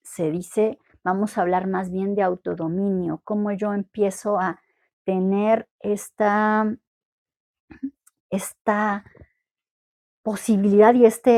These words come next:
de alguna manera, empoderamiento sobre mi estado, ¿no? Para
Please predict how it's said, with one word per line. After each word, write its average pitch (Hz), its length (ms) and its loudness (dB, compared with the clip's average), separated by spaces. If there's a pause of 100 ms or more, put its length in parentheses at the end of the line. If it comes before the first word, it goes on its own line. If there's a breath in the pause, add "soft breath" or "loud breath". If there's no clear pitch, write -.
de 196 80 4
alguna 208 260 4
manera, 220 280 2
empoderamiento 214 1160 0
sobre 185 460 0
mi 175 240 -2
estado, 180 720 0
¿no? 247 240 -8
Para 185 420 -2